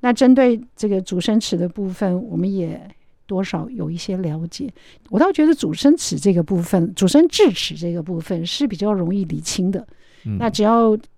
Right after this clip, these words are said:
Speaker 1: 看出来，你照一个 square，你就知道了。然后到底要怎么样做，跟你的医生去讨论。我觉得注意，然后 follow，就是跟着医生的那个医嘱做，我觉得应该也就没有问题了。
Speaker 2: 嗯。
Speaker 1: 但是拔不拔才是一个真正的 <laughs> 智慧。
Speaker 2: 嗯。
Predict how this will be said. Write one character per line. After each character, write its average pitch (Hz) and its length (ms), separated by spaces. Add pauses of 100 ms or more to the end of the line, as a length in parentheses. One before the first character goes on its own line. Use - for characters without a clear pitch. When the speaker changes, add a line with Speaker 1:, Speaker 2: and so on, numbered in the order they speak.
(140)
Speaker 1:
看 269 180
出 233 140
来， 220 80
你 196 60
照 240 180
一 220 40
个 220 140
square， 214 400
你 165 120
就 226 120
知 - 200
道 226 220
了。 247 120
然 208 160
后 240 100
到 240 160
底 196 80
要 208 140
怎 202 120
么 190 80
样 220 160
做， 202 260
跟 202 180
你 202 80
的 165 80
医 190 120
生 196 200
去 214 120
讨 185 200
论。 185 260 (280)
我 170 80
觉 196 140
得 196 60 (220)
注 247 180
意， 220 300
然 185 160
后 214 80
follow， 208 400 (160)
就 214 120
是 190 160
跟 269 140
着 247 100
医 214 120
生 220 180
的 202 100
那 196 140
个 180 260 (460)
医 254 160
嘱 196 320
做， - 300 (100)
我 196 100
觉 208 120
得 202 60
应 - 140
该 214 200
也 208 180
就 214 180
没 196 120
有 185 80
问 170 120
题 - 200
了。 254 100
Speaker 2:
嗯。 - 80
Speaker 1:
但 269 100
是 269 80
拔 220 240
不 285 140
拔 208 220
才 202 160
是 214 120
一 196 140
个 190 100
真 190 200
正 190 120
的 175 120 (220)
<laughs> - 260
智 214 120
慧。 226 240 (160)
Speaker 2:
嗯。 98 400